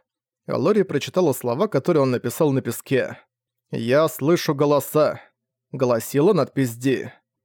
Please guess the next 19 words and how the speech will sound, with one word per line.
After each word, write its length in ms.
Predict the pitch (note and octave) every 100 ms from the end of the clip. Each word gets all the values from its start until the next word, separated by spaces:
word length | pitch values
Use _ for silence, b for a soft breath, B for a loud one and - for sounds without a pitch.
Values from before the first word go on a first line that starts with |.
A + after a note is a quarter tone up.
| _ -
О 100 | C#3
каких 280 | D#3+ C4+
голосах 440 | - D3+ C3+ G3+ D#3+
он 140 | C#3+
говорил? 580 | C3+ C3 B2 A#2+ G#2 - _ _ _ _
Сообщение 540 | - B2 - D3 B2
оказалось 500 | A#2+ A#2+ B2+ F3 G#3+
несколько 400 | D#3+ - C#3 D3+
жестоким. 720 | C3+ C3 - C3 C3 A2+ - - _ _ _ _ -
Лори 360 | A#2 B2+ F#3
подняла 440 | F3+ C#3+ C3 C#3+ D3
воротник 400 | B2+ A#2+ C#3 -
пальто. 520 | A#2+ A2+ D#3 D#3+ C3 b b b _ -
Неистовый 600 | A#2+ G3 A#3+ - D3+ C#3
ветер 300 | C3 F3 C3
трепал 400 | - B2+ A3 E3+
её 160 | C#3+
мягкие 400 | C#3 C3+ - C#3+
волосы. 680 | C3 C#3 B2 - - - -